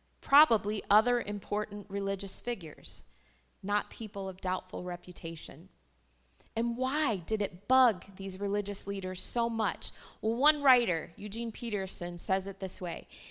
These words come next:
"These Jewish religious leaders grumbled not because they were bad, but because they were good and good and scared." They were reverent.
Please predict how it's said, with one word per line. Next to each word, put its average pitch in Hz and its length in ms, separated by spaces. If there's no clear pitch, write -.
"These 320 400
Jewish 285 520
religious 220 500
leaders 196 340
grumbled 190 560
not 226 300
because 262 500
they 233 160
were 220 200
bad, 185 600
but 208 160
because 220 560
they 208 180
were 185 200
good 202 640
and 175 140
good 220 180
and 180 120
scared." - 600
They 240 160
were 285 180
reverent. 214 840